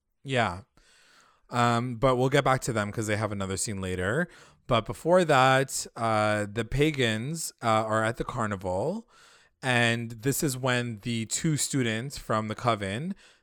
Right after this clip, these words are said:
they come and see them. And they're like, "Hey, we're gonna join you guys. We're sorry about it." And the pagan gods, I guess Pan, we can say Pan now,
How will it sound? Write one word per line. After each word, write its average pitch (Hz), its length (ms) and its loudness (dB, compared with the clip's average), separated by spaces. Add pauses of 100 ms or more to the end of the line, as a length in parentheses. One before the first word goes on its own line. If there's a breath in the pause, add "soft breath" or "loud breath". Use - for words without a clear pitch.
(120)
they 113 500 2
come 117 220 0
and 110 120 -6
see 117 220 -4
them. 95 160 -4
And 98 100 -6
they're 104 80 -2 (140)
like, 104 120 -4
"Hey, 160 580 6
we're 139 260 0
gonna 120 460 0 (360 soft breath)
join 165 300 4
you 160 80 2
guys. 143 720 4
We're 110 120 -4
sorry 143 320 2
about 131 320 2
it." 135 320 0 (360 soft breath)
And 113 680 0 (420 soft breath)
the 120 640 0 (120)
pagan 123 420 -2
gods, 110 360 0
I 107 60 0
guess 110 200 -2
Pan, 110 420 -2
we 110 80 -4
can 117 140 -8
say 110 120 -2
Pan 104 320 -4
now, 98 440 -2